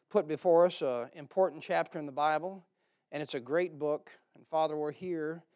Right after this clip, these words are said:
and we need something, Lord, to carry us through till Sunday. Uh, Father, I pray that you'd feed us.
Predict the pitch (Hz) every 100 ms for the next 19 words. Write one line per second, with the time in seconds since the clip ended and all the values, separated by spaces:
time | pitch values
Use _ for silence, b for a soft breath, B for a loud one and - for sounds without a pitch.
0 | _ _ _ 127 135 143 202 208 - 202
1 | 180 156 156 156 139 - 170 196 185 160
2 | - 214 180 151 156 - _ _ - -
3 | 190 170 113 90 - _ _ _ _ _
4 | _ 135 180 190 180 202 175 175 - 226
5 | 208 170 180 -